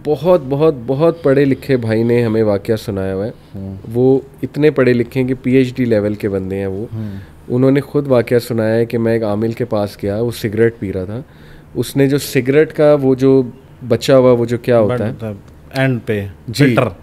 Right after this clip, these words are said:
Speaker 1: फिल्टर, वो जो गिर रहा होता है, अ,
Speaker 2: ऐश?
Speaker 1: ऐश।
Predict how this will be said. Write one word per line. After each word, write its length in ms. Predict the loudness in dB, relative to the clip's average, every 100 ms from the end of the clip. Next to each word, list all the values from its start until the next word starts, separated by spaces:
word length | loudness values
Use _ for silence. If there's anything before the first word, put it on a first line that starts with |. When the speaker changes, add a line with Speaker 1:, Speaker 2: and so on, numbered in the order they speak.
| -20 -20 -20 -2
Speaker 1:
फिल्टर, 260 | 0 0 0
वो 160 | 2
जो 100 | 2
गिर 200 | 4 4
रहा 140 | 6 4
होता 280 | 4 0 -8
है, 140 | -8 -16 -10
अ, 420 | -6 -4 -4 0
Speaker 2:
ऐश? 320 | 0 0 -10 -12 -2
Speaker 1:
ऐश। 420 | -2 -2 -8